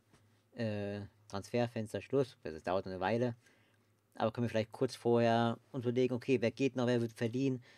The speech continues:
et cetera. Das ist auch ein paar Themen. Könnt ihr mal in die Kommentare hauen. Wen sollten wir abgeben oder verleihen, wohlgemerkt? Ähm, wen sollten wir noch holen oder in welch-, auf welche Position? Dann nehme ich das vielleicht noch mit ins Video auf.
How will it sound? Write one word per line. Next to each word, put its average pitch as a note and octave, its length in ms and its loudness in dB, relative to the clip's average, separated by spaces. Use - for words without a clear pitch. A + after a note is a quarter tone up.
et - 100 -12
cetera. A2+ 400 0
Das A2 100 -6
ist - 120 -10
auch G#2 100 -4
ein G#2+ 80 -6
paar G2+ 380 -2
Themen. D#3 440 2
Könnt C3 120 -2
ihr C#3+ 60 0
mal C#3 380 2
in C#3 60 -8
die B2+ 60 -4
Kommentare C3+ 360 0
hauen. G2 200 -4
Wen D#3+ 260 6
sollten D#3+ 240 0
wir G#2 40 0
abgeben C#3+ 380 2
oder D#3 260 4
verleihen, A#2 320 2
wohlgemerkt? C3 460 -2
Ähm, C#3 680 2
wen C#3 260 0
sollten C#3+ 160 2
wir C3 60 0
noch A#2+ 140 2
holen D3+ 240 4
oder A#2 100 0
in A2+ 100 2
welch-, A#2+ 200 0
auf A#2+ 180 -6
welche A2 180 -4
Position? B2 580 -4
Dann G#2 120 -10
nehme G#2+ 120 -4
ich G#2+ 80 -10
das A#2 160 -6
vielleicht - 240 -8
noch G2+ 80 -8
mit A2 160 -8
ins - 240 -12
Video A#2 340 -2
auf. A2+ 320 -6